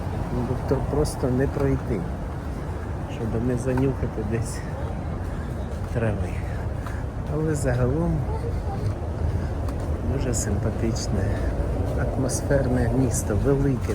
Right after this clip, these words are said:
дуже місто. Велике. Так, в-, ну, тут хтось говорить, що багато сміття скрізь, багато графіті. Ну так, але, е,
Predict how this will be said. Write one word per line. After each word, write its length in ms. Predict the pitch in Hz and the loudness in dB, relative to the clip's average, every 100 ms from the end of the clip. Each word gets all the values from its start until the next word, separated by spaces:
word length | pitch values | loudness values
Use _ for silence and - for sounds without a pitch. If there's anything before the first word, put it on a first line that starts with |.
| 95 | 0
дуже 160 | 104 98 92 90 | 0 0 0 0
місто. 300 | - - - - - - - - - - - - - 117 | -2 -2 -4 -2 -4 -6 -6 -6 -6 -6 -6 -4 -4 0
Велике. 540 | 135 139 120 - 101 98 - - - - | 2 2 2 0 -2 0 -2 -4 -4 2
Так, 200 | 214 185 | 4 4
в-, 580 | 139 123 123 123 123 120 | 2 0 2 2 2 2
ну, 80 | 127 113 131 117 120 120 | 2 0 0 0 0 0
тут 100 | 143 131 - | 0 0 0
хтось 200 | 139 120 | 0 2
говорить, 480 | 123 120 123 120 - | 2 2 2 2 0
що 100 | 117 110 | 0 2
багато 400 | 131 127 127 127 | 2 2 2 2
сміття 640 | - - 117 - 180 180 | 0 0 0 2 4 4
скрізь, 500 | 151 - 135 120 117 - | 4 2 2 2 2 2
багато 380 | 120 127 117 113 | 2 2 2 2
графіті. 680 | - 151 - - - - 113 80 - - - - - - - - - | 2 2 2 2 0 2 2 0 0 -2 -2 -2 -4 -4 -2 -2 -2
Ну 140 | 202 190 - | 0 0 2
так, 180 | 107 98 - | 0 0 -2
але, 300 | 135 147 175 160 131 - - - - - - - - - - - - - - - - - - 123 | 0 2 2 2 2 -2 -4 -4 -4 -4 -6 -6 -6 -6 -6 -6 -8 -8 -8 -6 -6 -6 -4 -4
е, 140 | 117 | -2